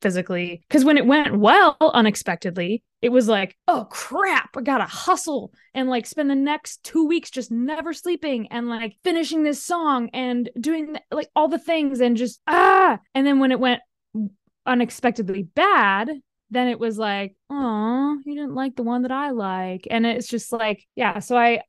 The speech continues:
this year have been using it more as, like, "Hey, this is coming out. Here you go."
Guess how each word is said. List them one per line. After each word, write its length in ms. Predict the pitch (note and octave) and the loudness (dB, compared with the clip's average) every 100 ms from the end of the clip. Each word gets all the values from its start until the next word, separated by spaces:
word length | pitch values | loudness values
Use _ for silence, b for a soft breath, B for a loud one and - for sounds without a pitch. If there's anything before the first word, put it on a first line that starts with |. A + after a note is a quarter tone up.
| - | -8
this 340 | A3+ C#4+ - | -6 -6 -2
year 200 | B3 A3 | 2 2
have 140 | G#3+ G3 | 0 -2
been 180 | G#3 | -2
using 240 | G3+ G3 G3 | -2 -4 -6
it 80 | F#3+ | -4
more 320 | G3+ G3 F#3 | -6 -6 -6
as, 220 | F3+ F#3 | -8 -6
like, 260 | F#3+ F3 _ _ - | -6 -8 _ _ -4
"Hey, 360 | G#4+ F#4+ F#3+ - _ _ | 2 2 2 -4 _ _
this 300 | F#3 G3+ - | -12 -12 -10
is 80 | B3+ | -12
coming 300 | - D#4+ F4+ | -6 -4 -2
out. 260 | F#4 D#4+ - _ _ _ | 0 -2 -6 _ _ _
Here 160 | G3+ A3+ | 0 2
you 80 | |
go." 360 | C#4 F#4 E4 E4 | 4 2 2 -2